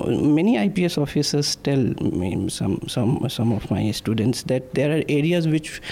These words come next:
our personnel don't want to go. And Swaraj,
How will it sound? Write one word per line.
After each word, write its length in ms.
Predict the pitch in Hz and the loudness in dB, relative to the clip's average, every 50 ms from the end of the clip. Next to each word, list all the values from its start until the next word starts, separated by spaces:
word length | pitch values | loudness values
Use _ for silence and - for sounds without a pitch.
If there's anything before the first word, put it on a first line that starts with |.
| - - - - - - - - - - | -12 -12 -14 -14 -10 -6 -6 -6 -4 -2
our 320 | - 139 139 151 160 160 | -2 0 0 2 0 0
personnel 640 | 147 - - - 135 135 - - 147 147 147 143 143 | -2 -4 -4 -2 0 0 2 2 2 2 4 2 2
don't 260 | 143 139 139 139 131 | 2 2 2 2 2
want 300 | 131 120 120 120 113 - | 2 2 2 0 0 0
to 100 | 120 110 92 | -2 -2 -2
go. 280 | - - - - 120 - - - - - 143 131 - - - - - | -2 -4 -4 -4 -6 -8 -10 -16 -14 -14 -14 -16 -16 -16 -12 -6 -2
And 280 | 143 143 156 151 - | 0 2 2 2 2
Swaraj, 460 | - 165 151 143 175 180 180 170 180 | 0 0 0 2 2 0 0 0 -2